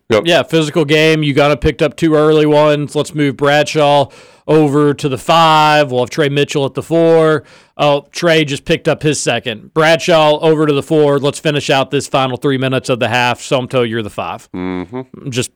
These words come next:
Speaker 2: you know, go in there. Don't give up any easy baskets. Play hard, and let's get to halftime and, and reassess. You need players like that. It's important to have players like that. But it's nice he commits one way or another.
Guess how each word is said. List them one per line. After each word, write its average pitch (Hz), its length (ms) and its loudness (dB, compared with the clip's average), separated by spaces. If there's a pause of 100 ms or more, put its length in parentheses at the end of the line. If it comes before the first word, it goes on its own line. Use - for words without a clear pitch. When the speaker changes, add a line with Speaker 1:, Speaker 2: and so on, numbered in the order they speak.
Speaker 2:
you 135 140 -6
know, - 80 -16
go 151 240 2
in 147 80 0
there. 131 400 2
Don't 143 320 -2
give 143 160 2
up 127 120 0
any 131 140 0
easy 120 300 -2
baskets. 117 540 -4
Play 139 280 0
hard, 113 640 -2
and 110 380 -8
let's 120 180 -4
get 131 120 -4
to 107 60 -10
halftime 107 480 -4
and, 101 220 -8
and 117 160 -10
reassess. 104 560 -6 (420)
You 117 200 -6
need 262 140 4
players 233 300 4
like 151 180 2
that. 110 340 -2
It's 143 140 -6
important 208 300 2
to 185 80 2
have 147 100 2
players 131 320 0
like 117 200 -2
that. 110 240 -4 (200)
But 208 120 2
it's 190 80 -6
nice 240 200 2
he 226 100 -2
commits 170 360 0
one 151 160 0
way 139 220 2
or 127 100 0
another. 120 540 -2